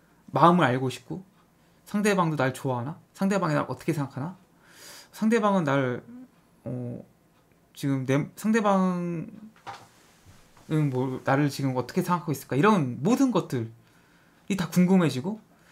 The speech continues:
그러다 보니까 상대방이, 상대방이 계속 알고 싶고, 이러다 보니까 점점 이제 조급해지는 거죠. 이 조급해지면 조급해질수록 이게 나한테 불리한 건데, 이게 참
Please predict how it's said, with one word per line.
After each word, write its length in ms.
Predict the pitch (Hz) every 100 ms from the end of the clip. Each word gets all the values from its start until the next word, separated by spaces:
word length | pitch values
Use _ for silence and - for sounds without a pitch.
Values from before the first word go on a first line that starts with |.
| - -
그러다 200 | 220 214
보니까 140 | 190
상대방이, 680 | 202 240 214 190 180 175 -
상대방이 340 | - 226 226 165
계속 180 | 156 160
알고 300 | 135 160 185
싶고, 420 | - - 226 - _ _ _ _
이러다 240 | 185 226
보니까 140 | 202 185
점점 260 | 165 160
이제 100 | 135
조급해지는 560 | - 165 208 170 131 120
거죠. 180 | 110 113 _ _ - - - - - _
이 80 | 185
조급해지면 480 | 185 214 262 254 208
조급해질수록 580 | 185 202 220 180 175 160
이게 160 | 151 147 _
나한테 360 | - 156 196 190
불리한 320 | 160 180 175
건데, 420 | 160 180 160 113 - _ _ _ - _ _
이게 240 | 160 208 202
참 460 | 208 196 151 -